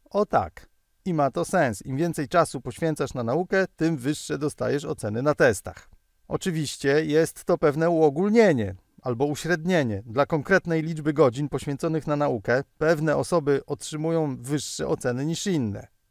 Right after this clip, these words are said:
Ale wygląda na to, że ogólna zależność jest właśnie taka. Na tym wykresie nie ma jakiejś specjalnie widocznej zależności pomiędzy zmiennymi.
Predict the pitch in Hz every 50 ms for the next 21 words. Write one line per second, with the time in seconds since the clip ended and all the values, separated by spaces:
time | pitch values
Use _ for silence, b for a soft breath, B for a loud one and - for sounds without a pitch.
0 | _ _ - 156 151 160 151 151 160 156 180 170 151 147 165 190 214 214 - -
1 | 165 170 180 185 - - - 147 131 147 165 - - - 156 147 160 226 240 214
2 | 185 175 160 147 143 151 143 143 139 123 120 151 170 175 - - - 156 147 131
3 | - - 156 190 208 185 156 - - 147 135 107 131 107 98 - - 98 98 -
4 | _ _ _ _ _ - 131 127 120 - 220 240 254 226 214 196 - - 151 127
5 | 104 - - 120 127 143 151 - _ _ _ _ _ 139 170 208 220 202 185 170
6 | 160 156 135 - 143 139 127 - - - - 156 139 - - 170 160 151 147 143
7 | 147 139 127 139 135 143 151 139 - - 139 139 131 123 139 131 131 127 113 120
8 | 123 117 107 - - 135 139 - - 135 131 135 131 123 127 127 123 127 127 123
9 | 123 120 117 110 107 110 117 139